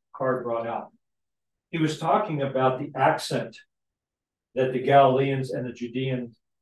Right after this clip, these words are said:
would have, right? And it's, he likened it, I think it's a good,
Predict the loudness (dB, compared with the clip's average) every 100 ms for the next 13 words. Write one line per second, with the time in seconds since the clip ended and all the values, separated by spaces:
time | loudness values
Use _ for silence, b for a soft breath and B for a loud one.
0 | _ _ _ _ -4 -2 0 0 0 0
1 | 0 0 -4 -4 -8 _ -20 -4 0 4
2 | 4 4 0 -4 -2 -4 -4 -4 -6